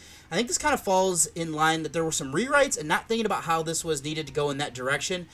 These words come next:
Should also go back real quick to the, the, like, child and everything.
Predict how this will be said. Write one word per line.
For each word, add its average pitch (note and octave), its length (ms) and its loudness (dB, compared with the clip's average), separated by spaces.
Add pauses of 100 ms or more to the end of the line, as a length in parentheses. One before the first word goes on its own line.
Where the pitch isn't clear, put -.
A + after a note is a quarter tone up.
(240)
Should F#3+ 140 2
also G3 180 2
go F3+ 120 0
back D#3 300 0
real E3 140 2
quick F3 360 0
to E3 120 -4
the, C3+ 140 -2 (560)
the, B2+ 420 0 (160)
like, B2+ 180 -8
child D3+ 340 0
and D#3+ 60 -2
everything. E3+ 340 -2